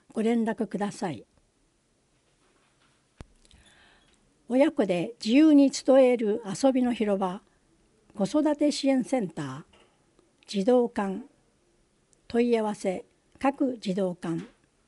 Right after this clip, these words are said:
なお、乳幼児の利用については、新型コロナウイルス感染予防のための予約制となっています。四月、月曜から金曜、十時から十二時、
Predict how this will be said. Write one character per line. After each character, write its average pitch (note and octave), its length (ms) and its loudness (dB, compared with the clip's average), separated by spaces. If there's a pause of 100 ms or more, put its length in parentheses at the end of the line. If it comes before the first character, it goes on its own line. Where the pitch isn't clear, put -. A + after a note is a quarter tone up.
(1200)
な A#3 140 -4
お、 F#3+ 240 -8 (260)
乳 C4+ 260 6
幼 D4+ 200 6
児 D4+ 120 2
の C#4 140 4
利 A#3 140 -2
用 B3+ 160 2
に A#3+ 140 -2
つ - 120 -6
い G#3 100 -4
て D#3 120 -6
は、 D3+ 220 -10 (260)
新 D4+ 300 4
型 D4 260 0
コ C#4+ 140 0
ロ C4+ 100 2
ナ B3 160 0
ウ B3 140 -2
イ A#3 40 -4
ル A3 120 -4
ス G3 300 -8
感 C#4+ 280 2
染 C#4+ 220 4
予 C4 160 2
防 C4 160 -2
の B3 120 -2
た A#3+ 120 -4
め F#3 120 -2
の D3+ 200 -4 (260)
予 A#3 80 0
約 C#4 260 0
制 C4 220 0
と A#3 160 -2
な A3 120 -6
っ - 20 -8
て - 200 -8
い D#3 100 -2
ま D3 140 -4
す。 - 220 -20 (760)
四 - 200 -8
月、 A3 460 -4 (380)
月 G#3+ 300 -2
曜 D#4 160 4
か C4 140 -6
ら F#3+ 120 -4
金 F#3 300 -4
曜、 D#3+ 300 -2 (340)
十 C4+ 240 4
時 C#4+ 120 2
か A3 120 -2
ら F3 140 -4
十 F3+ 200 -4
二 F3+ 140 -4
時、 D3+ 240 -10